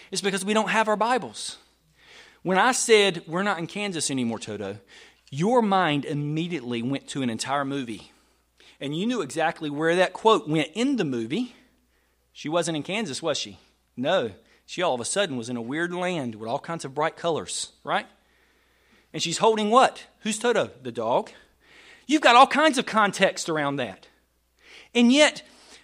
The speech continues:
when we think of that line, we think of an entire storyline. When God's people in the New Testament were quoting their Old Testament and they quoted a verse, they assumed that when they quoted a verse,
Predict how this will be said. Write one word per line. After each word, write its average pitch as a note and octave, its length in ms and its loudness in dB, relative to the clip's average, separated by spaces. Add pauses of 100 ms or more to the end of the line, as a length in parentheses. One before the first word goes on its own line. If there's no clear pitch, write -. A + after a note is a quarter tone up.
(100)
when G#3 300 4
we D4 180 4
think C#4 280 0
of G#3 120 6
that G#3+ 300 6
line, F#3 600 8
we G3 80 0
think A3+ 240 0
of G3 80 4
an F#3 80 4
entire F#3+ 420 6
storyline. D#3+ 680 2 (260)
When F3 280 2
God's G#3+ 380 4
people D3+ 540 0 (440)
in F3 120 6
the D#3+ 80 6
New F#3 140 4
Testament C3+ 680 0 (300)
were D#3+ 140 0
quoting A3+ 400 6
their G3+ 160 4
Old G#3 180 4
Testament A#3 520 2
and F#3 140 2
they F3 60 6
quoted G#3+ 420 4
a G3 60 6
verse, A3 580 4 (400)
they A#3 260 10
assumed A3 720 6 (200)
that F#3 120 4
when F#3 120 4
they G#3+ 140 10
quoted A#3+ 380 8
a G3+ 80 8
verse, A#3 480 8